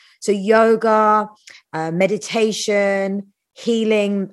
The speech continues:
um, remedies, essential oils, burning incense, really just taking time out for you can help open your chakras. There's lots of great content, um, on YouTube channels for, um, unblocking chakras, and also affirmations. And on our Instagram page,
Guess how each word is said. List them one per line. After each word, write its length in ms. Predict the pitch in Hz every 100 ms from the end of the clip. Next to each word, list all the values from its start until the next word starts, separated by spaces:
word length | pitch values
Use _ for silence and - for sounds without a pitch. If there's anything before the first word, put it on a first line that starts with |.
| -
um, 320 | 175 175 175
remedies, 720 | 185 185 180 185 175 175 170
essential 460 | 165 202 190 - 190
oils, 460 | 196 190 185 185 170
burning 320 | 185 180 180
incense, 760 | 180 180 - 175 170 170 -
really 300 | 170 214 226
just 180 | 190 160
taking 300 | 190 175 165
time 240 | 180 175 170
out 180 | 143
for 80 | -
you 200 | 165 165
can 180 | 151 160
help 440 | 139 170 208 - _ _ _ -
open 280 | 185 180 175
your 100 | 165
chakras. 440 | 180 165 175 160 - - -
There's 140 | 214
lots 280 | 262 302 -
of 120 | 214
great 260 | 233 208 -
content, 680 | 196 190 185 202 233 226 _ _ _ _
um, 320 | 175 175 175 -
on 240 | 185 180
YouTube 420 | 180 214 - 220
channels 580 | - 220 214 226 233 220 - _ _ _
for, 420 | - 190 190 -
um, 320 | 170 170 170 - _
unblocking 600 | 180 175 170 - 190 214
chakras, 560 | 208 220 214 233 233 233
and 120 | 214
also 440 | 208 233 233 226 220
affirmations. 800 | 196 196 190 180 185 180 160 160
And 140 | 143 185
on 140 | 196
our 160 | 208 196
Instagram 580 | 190 - 180 160 160
page, 380 | 151 165 151 151